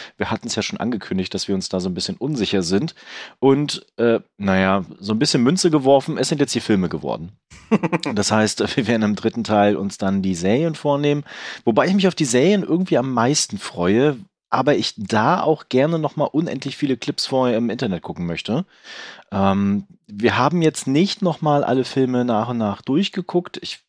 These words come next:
weiß gar nicht, sind's dreizehn? Ich hab's gerade die Zahlen nicht im Kopf.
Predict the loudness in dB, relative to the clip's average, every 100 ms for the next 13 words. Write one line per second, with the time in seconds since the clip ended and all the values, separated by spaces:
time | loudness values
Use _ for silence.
0 | -6 -4 -4 -4 -4 -4 -6 -8 -12 -4
1 | 0 2 0 -2 0 2 0 -6 -10 -8
2 | -6 -8 -4 -2 -2 -4 -8 -6 -6 -6